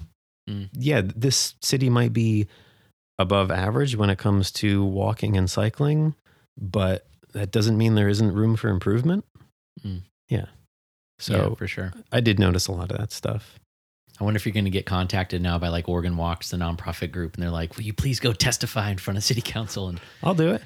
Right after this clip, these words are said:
Speaker 1: just by
Speaker 2: Sure.
Speaker 1: introducing yourself as, "I have walked every mile of the street." I could just see, like, the city council people, like,
Speaker 2: <laughs>
Speaker 1: shifting in their chairs and being like, "What's this guy gonna, wow, this is, like, a lot of credibility right there."
Speaker 2: <laughs>
Speaker 1: It's amazing. What about equipment?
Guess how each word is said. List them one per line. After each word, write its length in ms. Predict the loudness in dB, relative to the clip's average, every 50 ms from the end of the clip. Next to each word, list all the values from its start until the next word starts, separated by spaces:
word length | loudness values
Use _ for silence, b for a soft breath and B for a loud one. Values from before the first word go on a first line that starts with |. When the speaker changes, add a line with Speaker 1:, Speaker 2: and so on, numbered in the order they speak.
| -10 -6
Speaker 1:
just 200 | -2 -2 -2 0
by 100 | 0 0
Speaker 2:
Sure. 60 | 0
Speaker 1:
introducing 460 | 0 0 -2 -2 -4 -4 -4 -4 -4 -4
yourself 400 | -4 -4 -4 -4 -4 -4 -4 -4
as, 220 | -6 -6 -6 -8 b b b b b b b b b b _ _ -2
"I 100 | 0 0
have 380 | 2 2 2 0 0 -2 -4
walked 360 | -4 -2 -2 -2 -2 -4 -6 -6 -4
every 300 | -4 -2 0 0 0 2
mile 340 | 2 2 2 2 2 2 0
of 140 | 0 0
the 80 | -2 -4
street." 320 | -4 -4 -4 -4 -4 -2
I 80 | -2 -2
could 100 | -2 -2
just 200 | -2 -2 -2 -2
see, 200 | -4 -4 -4 -4
like, 220 | -4 -6 -8 -10 _ _ _ _ -12 -10
the 60 | -10
city 260 | -8 -8 -8 -8 -8
council 320 | -6 -6 -8 -8 -6 -6 -6
people, 280 | -4 -4 -4 -4 -4 -6
like, 140 | -6 -6 -8
Speaker 2:
<laughs> 140 | -10 -10
Speaker 1:
shifting 380 | -8 -6 -6 -4 -4 -2 -2 -2
in 60 | 0 0
their 120 | 0 0
chairs 380 | 0 0 2 2 0 0 0 -2
and 80 | -2 -2
being 160 | -2 -2 -4
like, 160 | -4 -6 -8 -8
"What's 160 | -10 -8 -6
this 120 | -6 -6 -6
guy 200 | -6 -8 -8 -6
gonna, 320 | -6 -6 -6 -6 -6 -8 -10 -8 -6
wow, 320 | -4 -2 -2 -2 -2 -2 -4
this 120 | -4 -6 -6
is, 40 | -6
like, 120 | -6 -6
a 40 | -4
lot 200 | -4 -2 -2 -2
of 200 | -2 -4 -6 -8 -6
credibility 580 | -4 -2 -2 -2 0 0 0 0 2 2 0
right 240 | 0 -2 -4 -4 -6
there." 240 | -8 -8 -8 -10 -10 -10
Speaker 2:
<laughs> 560 | -8 -6 -6 -2 2 2 2 2 2 -2 -2 -4 -6
Speaker 1:
It's 160 | -16 -14 -10 -6
amazing. 440 | -4 -2 -2 -2 -2 -4 -6 -12 -16 -20 -20 B B B B B B B B B B B B B B B
What 100 | 0 2
about 160 | 2 2 2
equipment? 500 | 2 2 0 0 0 2 0 0 0 -4